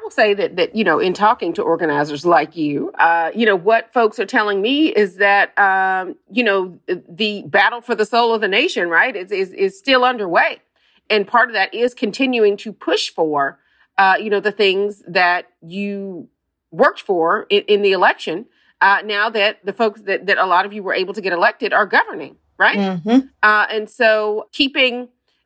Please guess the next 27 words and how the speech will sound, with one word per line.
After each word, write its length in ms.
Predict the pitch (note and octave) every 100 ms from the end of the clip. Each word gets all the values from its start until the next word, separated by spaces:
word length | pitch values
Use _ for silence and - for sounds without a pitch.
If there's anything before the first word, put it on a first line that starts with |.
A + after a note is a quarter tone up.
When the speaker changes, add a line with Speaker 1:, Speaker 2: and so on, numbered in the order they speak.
| F3+
Speaker 1:
diversity 580 | F3+ A3+ C4 A3 G#3
and, 240 | B2 F3 E3+
and, 240 | F#3 F#3 -
and 240 | G3 F3+ - F#3
diverse 340 | F#3 A3+ A3
leadership 500 | G#3 B3 B3+ G#3+ G3 -
as, 160 | F3+
as 180 | - F#3+
part 400 | - A#3 B3 -
of 220 | G#3 F3
that 180 | F#3+ G3
agenda 460 | F#3 D#3+ G3+ B3 E3+
front 300 | - G#3 -
and 160 | F3
center 480 | - B3 G3+ E3 E3 _ _ -
is 180 | F3+ -
absolutely 540 | G#3+ A#3 A3+ A3 G3
something 300 | G3 D#3+ D#3+
I 140 | D#3
hear, 520 | E3 F#3+ D#3+ D#3 D3+ -
uh, 260 | D#3 D3+ C#3+
from 200 | E3 D#3+
organizers 560 | F3+ F3 E3+ E3+ E3+
as 280 | - E3+ E3+ -
a 100 | E3+
continued 500 | F#3+ D#3 G#3+ G3+ G3
priority 460 | D3+ E3+ A#3 G#3+